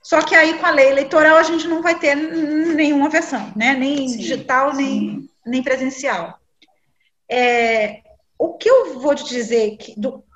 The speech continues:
Speaker 1: assim, uma coisa boa, né? Vamos dizer, os, um, uma coisa que fica como um saldo favorável, positivo, é que, assim, a gente viu que a nossa programação, quando ela foi pro ar,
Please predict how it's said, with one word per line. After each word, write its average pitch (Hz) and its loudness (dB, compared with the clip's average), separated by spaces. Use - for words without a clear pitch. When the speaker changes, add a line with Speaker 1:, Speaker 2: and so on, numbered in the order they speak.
Speaker 1:
assim, 233 -10
uma 226 -8
coisa 330 2
boa, 240 2
né? 247 -8
Vamos 208 -4
dizer, 220 -8
os, - -10
um, 254 -6
uma 254 -6
coisa 269 -4
que 240 -16
fica 247 -10
como 262 -4
um 269 -4
saldo 247 -4
favorável, 214 0
positivo, 208 -10
é 277 2
que, - 0
assim, 339 0
a 285 4
gente 349 -4
viu 262 -2
que 269 -6
a 254 -2
nossa 269 -4
programação, 240 -6
quando 262 -4
ela 269 0
foi 311 -4
pro 254 -2
ar, 226 2